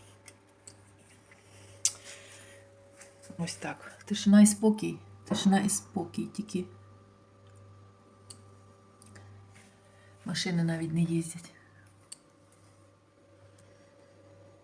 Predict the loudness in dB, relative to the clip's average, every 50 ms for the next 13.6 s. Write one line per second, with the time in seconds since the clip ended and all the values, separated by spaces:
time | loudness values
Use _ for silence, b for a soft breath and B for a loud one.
0 | -20 -20 -20 -20 -20 -20 -20 -20 -20 -20 -20 -20 -20 -20 -18 -16 -14 -14 -14 -10
1 | -4 0 0 2 2 0 0 0 -2 -2 -2 -4 -6 -6 -6 -6 -4 -2 -2 -2
2 | -4 -4 -6 -6 -8 -8 -4 -2 0 2 2 2 2 2 2 2 0 -2 -4 -10
3 | -16 -20 -20 -20 -20 -20 -20 -20 -20 -20 -20 -20 -20 -20 -20 -20 -20 -20 -20 -20
4 | -20 -20 -20 -20 -20 -20 -20 -20 -20 -20 -20 -20 -20 B B B B B B B
5 | B B -20 -20 -20 -20 -20 -20 -12 -8 -6 -4 -2 0 2 2 2 2 0 -2
6 | -4 -6 -8 -8 -10 -8 -6 -4 -4 -4 -4 -4 -6 -8 -14 -16 -12 -8 -8 -6
7 | -6 -6 -6 -6 -6 -8 -10 -8 -6 -6 -6 -6 -6 -8 -12 -14 -20 -20 -20 -20
8 | -20 -20 -20 -20 -20 -20 -20 B B B B B B B B B B B B B
9 | B B B B B B B B -20 -20 -10 -4 -2 0 0 0 2 2 2 4
10 | 4 4 2 2 0 -2 -2 0 0 2 2 2 0 0 0 0 0 2 2 0
11 | 0 -2 -4 -4 -4 -2 0 0 0 0 0 0 0 2 2 2 4 2 0 0
12 | -2 -2 -2 0 0 0 0 -2 -2 0 0 0 0 0 0 -2 -2 -2 -2 -2
13 | -2 -4 -6 -8 -6 -4 -2 -2 -2 -2 -4